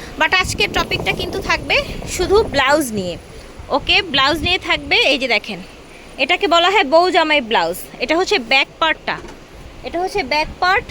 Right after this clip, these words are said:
ফ্রন্ট পার্টটা দেখি আপু, এই যে দেখেন ফ্রন্ট পার্ট, এটা হচ্ছে ফ্রন্ট পার্ট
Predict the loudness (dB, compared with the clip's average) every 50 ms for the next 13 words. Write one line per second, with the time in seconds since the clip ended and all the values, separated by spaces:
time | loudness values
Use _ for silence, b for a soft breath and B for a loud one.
0 | -12 -4 0 0 0 0 2 0 0 0 0 0 -2 -2 0 0 -2 -2 0 0
1 | 0 0 0 -2 -6 -14 -16 -18 -18 -18 -18 -18 -18 -18 -18 -18 -18 -18 -16 -16
2 | -14 -14 -14 -14 -12 -6 -2 0 0 2 2 0 0 0 0 -2 -4 -6 -8 -10
3 | -16 -16 -8 -2 0 2 2 2 0 0 0 2 2 0 -2 -4 -8 -8 -10 -12
4 | -14 -14 -16 -16 -18 -18 -18 -18 -16 -14 -12 -8 -4 0 2 2 2 4 2 0
5 | 0 2 2 2 2 2 0 0 2 2 2 2 0